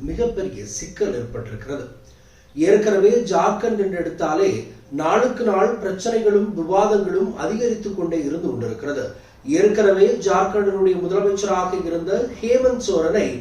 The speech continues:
சிறையில் அடைத்ததும், பின்பு அவர் ஜாமீனில் வெளியே வந்த நிகழ்வுகள் எல்லாம் நமக்கு நன்றாக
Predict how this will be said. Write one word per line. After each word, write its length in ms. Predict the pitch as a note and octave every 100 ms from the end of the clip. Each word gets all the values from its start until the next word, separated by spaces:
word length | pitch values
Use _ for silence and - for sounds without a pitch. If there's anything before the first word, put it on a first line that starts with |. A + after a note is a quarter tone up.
| - -
சிறையில் 520 | - - G#3+ B3+ B3+ A3
அடைத்ததும், 540 | G3 F#3+ F#3+ F#3 G3 -
பின்பு 320 | G#3 G#3 A3+
அவர் 240 | G3 G3+ G3
ஜாமீனில் 560 | F3+ F#3 A3 G#3 G3+
வெளியே 320 | F3 G3+ B3
வந்த 240 | G#3+ G3+ G3
நிகழ்வுகள் 580 | F3 F#3+ G3 F#3 E3+ E3+
எல்லாம் 340 | D#3 D#3 G3
நமக்கு 300 | F#3 F3 -
நன்றாக 440 | D#3+ D3+ F#3 F3+